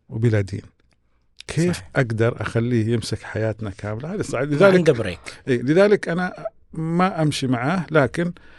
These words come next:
Speaker 1: آه، مثلًا جوجل في الأخير تحط، حط الأشعة،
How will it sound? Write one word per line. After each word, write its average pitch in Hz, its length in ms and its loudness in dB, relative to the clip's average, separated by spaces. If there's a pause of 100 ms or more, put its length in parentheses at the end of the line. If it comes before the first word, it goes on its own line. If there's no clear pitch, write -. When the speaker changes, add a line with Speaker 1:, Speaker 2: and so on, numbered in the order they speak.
(600)
Speaker 1:
آه، 123 440 -6
مثلًا 123 680 0
جوجل 120 380 4
في - 100 -10
الأخير 117 360 0
تحط، - 400 -4
حط - 300 -4
الأشعة، 120 640 -2